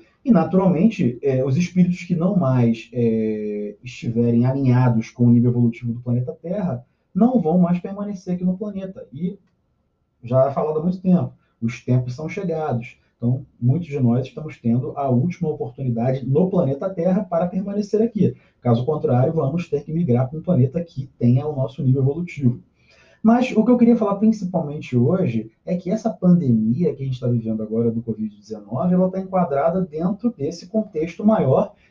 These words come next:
de transição planetária. Gente, quando você estuda trans-, transição planetária, você percebe claramente que tudo isso estava previsto. Os espíritos falam claramente tudo que está acontecendo no nosso planeta. A degradação moral,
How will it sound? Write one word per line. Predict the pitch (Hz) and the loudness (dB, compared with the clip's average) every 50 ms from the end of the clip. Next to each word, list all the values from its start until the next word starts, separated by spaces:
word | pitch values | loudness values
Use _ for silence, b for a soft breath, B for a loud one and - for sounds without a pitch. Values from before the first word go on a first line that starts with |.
| b - | b 2
de | 123 123 - | 4 4 4
transição | - - 220 214 220 - - - 208 202 | 6 4 4 2 2 0 -2 -4 -2 0
planetária. | 214 220 226 220 - - 156 151 131 120 B B B _ | 2 4 2 4 2 0 0 2 2 0 B B B _
Gente, | - 214 220 - - | 2 2 2 4 4
quando | 185 180 | 4 6
você | 185 190 - 202 | 6 4 0 -4
estuda | 185 185 - - 185 175 175 | -6 -6 -4 0 2 2 4
trans-, | - - 160 160 156 - _ | 2 0 -2 -6 -6 -10 _
transição | _ 151 147 143 135 127 - 143 131 | _ -6 -4 -4 -6 -6 -6 -8 -6
planetária, | 127 139 131 123 117 123 147 143 143 139 | -4 0 2 2 2 2 0 0 0 0
você | 131 131 127 - | 0 0 -2 -2
percebe | - - 139 127 123 - - - - - - - | -4 -6 -6 -8 -10 -10 -10 -10 -10 -10 -14 -6
claramente | - 160 170 185 190 156 127 127 143 170 180 175 - - | -2 0 2 2 2 2 2 2 2 2 0 0 -2 -4
que | - 170 185 185 B B B B B B - | 0 2 2 2 B B B B B B -2
tudo | - 240 277 | 0 2 2
isso | 277 | 2
estava | - - 240 240 | 4 4 4 4
previsto. | 240 262 247 180 180 226 233 - - | 4 4 4 4 6 4 4 4 2
Os | 180 185 | 0 -2
espíritos | 185 - - - 233 233 - 254 - | -2 -2 0 0 2 2 0 0 -6
falam | - - - 180 165 190 220 240 254 269 - - - _ _ | -6 -2 0 2 4 4 4 4 2 0 -4 -12 -16 _ _
claramente | - 214 202 196 214 226 254 240 208 185 180 175 220 - - 233 | -2 -2 0 2 0 2 2 2 2 4 4 4 2 0 -2 -6
tudo | - - _ - 262 277 - 294 - | -8 -2 _ 2 2 2 2 0 -2
que | - 269 | -4 -6
está | - - 262 254 | -8 -4 -4 -4
acontecendo | 254 - 247 233 247 233 233 - 233 226 | -4 -2 -2 -2 -2 -4 -4 -2 0 0
no | 220 220 | 0 0
nosso | 233 - - | -2 -4 -4
planeta. | - 226 226 214 220 220 - - 127 - - _ _ _ _ _ _ _ _ - | -4 -2 0 0 0 -2 -4 -8 -12 -12 -14 _ _ _ _ _ _ _ _ -6
A | 170 | -2
degradação | 160 175 175 170 175 165 165 165 160 - - 180 170 165 160 | 0 2 2 2 2 2 2 0 -2 -2 -2 0 0 0 2
moral, | 151 135 120 120 127 139 143 143 143 139 139 143 143 | 2 2 4 4 4 4 4 4 4 4 4 2 0